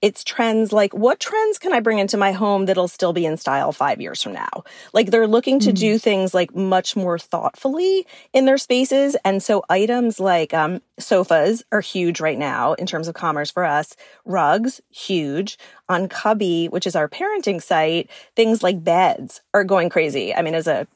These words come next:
Speaker 1: parent, I can say you always want your child to sleep. <laughs> So I understand that. But I think they're investing very heavily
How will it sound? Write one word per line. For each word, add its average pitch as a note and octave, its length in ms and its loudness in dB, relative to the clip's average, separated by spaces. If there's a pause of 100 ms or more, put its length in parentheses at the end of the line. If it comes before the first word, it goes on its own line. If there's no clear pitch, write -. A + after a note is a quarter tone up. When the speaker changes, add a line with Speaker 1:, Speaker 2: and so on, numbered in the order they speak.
Speaker 1:
parent, E3+ 420 0
I E3 100 -2
can D#3+ 240 -10
say - 160 -4
you E3 160 -4
always D3+ 220 -4
want - 140 -6
your D#3 100 -6
child - 340 -6
to F3 80 -10
sleep. - 400 -12
<laughs> - 160 -4
So C#4+ 420 4
I D#4+ 180 6
understand A#3 480 2
that. D#3+ 280 2 (340)
But B3+ 120 4
I B3+ 120 4
think C4 200 2
they're C#4 160 6
investing G#3 500 2
very G3 280 2
heavily F#3+ 680 -2